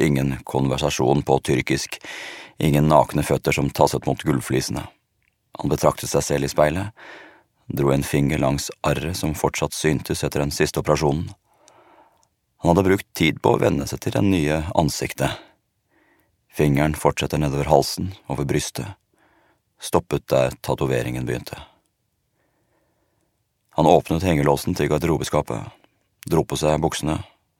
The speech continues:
tok frakken utenpå den fortsatt fuktige frottékåpen, knyttet skoene, forsikret seg igjen om at han var alene før han gikk bort til skapet med kodehengelåsen med blå malingsflekk på, skjøv frem tallene null ni ni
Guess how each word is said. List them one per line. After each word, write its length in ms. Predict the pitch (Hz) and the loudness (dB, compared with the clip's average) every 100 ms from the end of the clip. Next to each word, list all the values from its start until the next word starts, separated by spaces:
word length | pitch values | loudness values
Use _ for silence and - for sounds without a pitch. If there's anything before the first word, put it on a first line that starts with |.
| - | -6
tok 160 | 69 | 0
frakken 340 | 71 73 - 76 | 0 0 0 -2
utenpå 380 | 71 69 65 | -2 -2 -2
den 100 | 67 | -2
fortsatt 380 | 71 71 - 69 | 0 -2 0 -2
fuktige 380 | - 73 - 69 | -2 -4 -2 -4
frottékåpen, 640 | 71 76 71 69 76 76 82 - - - - _ _ | -2 -2 -2 0 0 -2 -8 -14 -20 -20 -20 _ _
knyttet 320 | - 76 - | -2 -2 -4
skoene, 380 | - - 69 71 - - _ - _ _ _ _ | -8 -2 -2 -2 -8 -16 _ -20 _ _ _ _
forsikret 480 | - 73 - - 73 | -4 -2 -2 -2 -2
seg 160 | 73 76 | 0 2
igjen 220 | 73 90 | 2 0
om 80 | 82 | -2
at 80 | 78 | 0
han 80 | 76 | 2
var 140 | 71 | 2
alene 340 | 76 69 80 | 4 2 0
før 160 | 92 71 | -4 -2
han 80 | 71 | -2
gikk 100 | 69 - | -4 -4
bort 160 | 65 - | -4 -4
til 80 | 67 | -2
skapet 400 | - 60 - 69 | 2 2 2 -4
med 160 | 69 | -4
kodehengelåsen 800 | - 71 64 65 64 62 62 69 | -2 -2 -2 -4 -2 -2 -4 -4
med 140 | 71 65 | -4 0
blå 180 | 67 67 | 2 2
malingsflekk 600 | 71 64 60 60 62 60 - | 2 0 -2 -6 -8 -6 -4
på, 80 | - - - - - - - _ | -6 -8 -20 -20 -20 -20 -20 _
skjøv 240 | - 64 64 | -2 0 2
frem 160 | 69 67 | 0 2
tallene 460 | 73 64 67 65 67 - | 2 2 2 0 -2 -4
null 380 | 69 67 71 - 67 | 0 0 -2 -4 -2
ni 220 | 67 69 | 0 0
ni 160 | 67 | 0